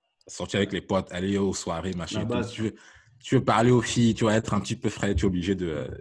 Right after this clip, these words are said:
Speaker 1: et du coup, bah, ça correspondait pas à non seulement l'éducation, mais maintenant, mais ton argent, ça doit être dédié à acheter des bouquins, tu vois. Les parents assez, euh, assez carrés quand même. Donc, ouais, non, au départ, c'était, euh, c'était, c'était violent. Le passage sur Paris, c'était, euh, OK, tu vois, Paname, il faut être frais, tu vois, beau gosse, machin.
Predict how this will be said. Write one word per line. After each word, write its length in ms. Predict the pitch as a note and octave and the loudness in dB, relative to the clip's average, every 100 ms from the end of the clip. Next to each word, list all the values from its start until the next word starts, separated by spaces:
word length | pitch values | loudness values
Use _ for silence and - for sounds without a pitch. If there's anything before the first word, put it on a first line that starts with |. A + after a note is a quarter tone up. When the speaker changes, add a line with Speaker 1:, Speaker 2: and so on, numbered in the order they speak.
| - - | -16 -16
Speaker 1:
et 40 | |
du 120 | E2+ | -10
coup, 80 | A2 | -6
bah, 100 | G2 | -4
ça 140 | - | -6
correspondait 460 | - F2 - F2 G2+ | -4 -6 -4 -4 -4
pas 380 | G2+ F2 D#2 C#2 C#2 | -2 -2 -2 -6 -8
à 60 | |
non 100 | E2 | -10
seulement 240 | F#2+ E2+ E2+ | -8 -8 -6
l'éducation, 600 | E2 - - - - F2 | -6 -6 -8 -8 -8 -8
mais 100 | D#2+ | -8
maintenant, 260 | C#2+ - D#2 | -12 -16 -16
mais 80 | |
ton 180 | - D#2 | -14 -14
argent, 360 | D2 D2+ F#2+ G2 | -10 -4 -2 -2
ça 80 | - | -2
doit 100 | G2 | -6
être 160 | - E2+ | -4 -8
dédié 360 | D#2 D#2+ E2 D2+ | -8 -8 -8 -8
à 40 | |
acheter 220 | C#2+ - | -8 -12
des 120 | - | -10
bouquins, 400 | E2+ D2+ - D#2 D2+ | -10 -12 -14 -14 -14
tu 120 | - | -16
vois. 80 | F#2 | -12
Les 100 | F2+ | -8
parents 240 | E2 F2 | -6 -6
assez, 300 | E2 - D#2+ | -8 -8 -10
euh, 60 | D2 - - - - _ | -10 -10 -8 -8 -12 _
assez 220 | - - | -12 -10
carrés 260 | - E2+ E2+ | -6 -6 -4
quand 120 | E2+ | -6
même. 200 | D#2+ F2 - _ _ _ _ _ _ | -6 -8 -12 _ _ _ _ _ _
Donc, 180 | G#2 G#2 | -6 4
ouais, 100 | E3 | 6
non, 140 | E3+ D3+ | 6 8
au 60 | F#3+ | 8
départ, 280 | C#3 D3+ - | 8 4 6
c'était, 160 | C#3+ | 4
euh, 140 | A2+ A2 | 4 2
c'était, 180 | - C#3+ | 0 2
c'était 200 | - E3 | 6 8
violent. 300 | C3+ C3 A#2+ | 8 8 6
Le 100 | A2 | 2
passage 320 | B2 D3+ E3+ | 2 0 -2
sur 100 | - | -2
Paris, 260 | - G#2+ C3 | 0 2 2
c'était, 320 | B2+ - A#2+ | 0 0 0
euh, 80 | G#2 - | 0 2
OK, 200 | D#3+ C3 D3+ C3+ G#2+ - | 2 4 4 4 2 -4
tu 80 | - | -10
vois, 100 | E2+ - | -12 -2
Paname, 300 | C3 B2+ C3+ | 2 4 2
il 40 | |
faut 120 | C3 | 2
être 200 | A#2+ - A2+ | -2 -2 -6
frais, 460 | - B2+ A#2 A#2 | 0 2 2 0
tu 120 | - A2+ | -2 -6
vois, 80 | G2+ | -2
beau 160 | A#2 A2+ | 0 0
gosse, 240 | A2 - | -2 -4
machin. 260 | - G2+ | -10 -10